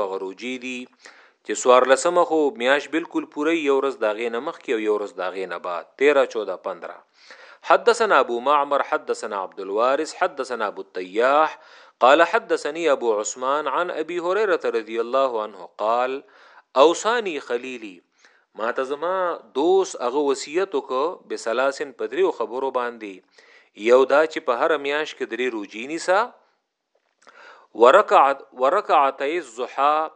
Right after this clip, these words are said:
او دو رکعاته دا د ضحا کوه، د چاشت کوه. او بیا د محدثینو په نسبت باندې د، د اشراق او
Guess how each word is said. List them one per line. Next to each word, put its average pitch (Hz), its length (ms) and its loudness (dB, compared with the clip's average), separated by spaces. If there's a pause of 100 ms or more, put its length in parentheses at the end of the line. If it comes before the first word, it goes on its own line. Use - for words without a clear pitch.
(400)
او 117 100 2 (140)
دو 170 120 0
رکعاته 151 540 0
دا 127 100 2 (100)
د - 100 -4
ضحا 104 320 -2 (140)
کوه، 143 260 -2
د - 20 -4 (140)
چاشت 156 280 0 (120)
کوه. 175 240 0 (840)
او 110 60 -6 (100)
بیا 135 180 10
د - 80 6
محدثینو 156 600 -4 (100)
په 131 100 -2
نسبت 156 240 -12
باندې 147 320 -2 (640)
د، - 20 -6 (220)
د - 20 -10 (120)
اشراق 156 460 0
او 147 60 0